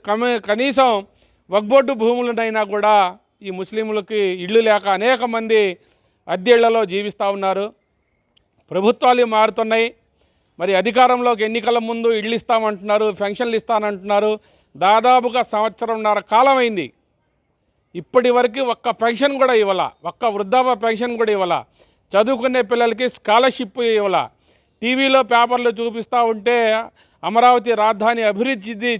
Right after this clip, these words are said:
చెందిపోయి బ్రహ్మాండంగా వేల కోట్లు ఖర్చు పెడుతున్నామని టీవీలో, పేపర్లో చూడటమే తప్ప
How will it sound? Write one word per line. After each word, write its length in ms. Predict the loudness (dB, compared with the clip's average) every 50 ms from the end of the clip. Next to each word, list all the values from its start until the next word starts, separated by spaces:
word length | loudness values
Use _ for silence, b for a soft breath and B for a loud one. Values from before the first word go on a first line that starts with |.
| -2 -2
చెందిపోయి 640 | -2 0 0 -4 -4 0 0 0 0 2 2 2 4 2 2 0 b b b b b b b b -4
బ్రహ్మాండంగా 640 | -2 -2 0 0 0 0 0 0 0 -2 0 0 2
వేల 240 | 2 4 2 2 0
కోట్లు 340 | 0 -2 -2 -2 -2 -8 -4
ఖర్చు 280 | -2 -4 -2 -2 -4
పెడుతున్నామని 640 | -2 -2 -2 -2 -2 -4 -2 -2 0 0 0 -2 -4
టీవీలో, 460 | -6 -6 -8 -6 -4 -4 -2 -2 -2 -4
పేపర్లో 480 | -2 -2 -2 -2 -2 -4 -4 -4 -4 -4
చూడటమే 440 | -4 -6 -10 -8 -6 -6 -4 -4
తప్ప 300 | -4 -4 -4 -6 -2 2